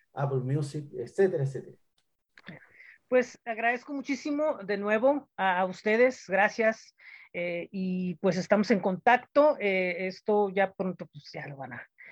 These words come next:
Speaker 2: estar, este, viendo y escuchando, y espero pronto que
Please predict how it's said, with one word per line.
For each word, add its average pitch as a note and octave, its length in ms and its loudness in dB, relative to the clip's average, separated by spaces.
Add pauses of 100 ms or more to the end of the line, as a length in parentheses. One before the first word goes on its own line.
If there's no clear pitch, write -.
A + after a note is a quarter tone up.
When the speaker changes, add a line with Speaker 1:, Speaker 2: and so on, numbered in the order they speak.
(120)
Speaker 2:
estar, F#3+ 360 6
este, E3+ 440 0
viendo F#3+ 320 2
y F#3+ 100 2
escuchando, C4+ 680 4
y G3+ 680 0
espero G3 440 4
pronto G3+ 520 2
que F3 340 -2